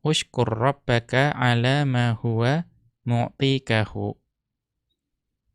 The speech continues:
Ya, bersyukurlah kepada Rabbmu terhadap atau atas apa-apa yang dia telah memberikannya kepadamu hal tersebut.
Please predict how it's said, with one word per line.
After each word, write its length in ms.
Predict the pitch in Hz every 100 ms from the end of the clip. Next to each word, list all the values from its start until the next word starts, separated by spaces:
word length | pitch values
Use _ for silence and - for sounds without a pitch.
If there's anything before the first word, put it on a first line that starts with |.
| _ -
Ya, 160 | 107 104
bersyukurlah 720 | 113 - 107 - 123 123 120
kepada 400 | 113 120 117 110
Rabbmu 640 | 120 113 - 127 160 196 - _ _
terhadap 640 | 120 110 117 110 123 151
atau 220 | 117 -
atas 560 | 117 117 123 147 - - _ _ _ _ _
apa-apa 640 | 117 117 117 117 135 147
yang 400 | 135 127 123 123 - _ _ _ _ -
dia 400 | 156 127 123 139 -
telah 240 | 123 135
memberikannya 720 | 131 123 120 117 - 117 123
kepadamu 720 | 120 117 120 117 117 117 160 - _ _
hal 240 | - 143
tersebut. 560 | - 113 - - 92